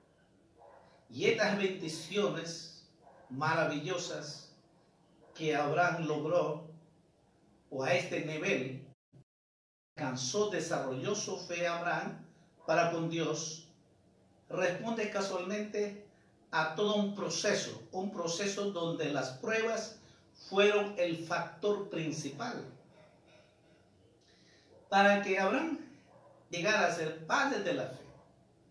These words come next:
para que llegara a ser un amigo de Dios.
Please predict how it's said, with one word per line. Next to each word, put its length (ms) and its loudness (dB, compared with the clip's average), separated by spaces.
para 220 4
que 160 -2
llegara 360 4
a 80 2
ser 300 -4
un 140 -2
amigo 420 2
de 140 0
Dios. 560 -4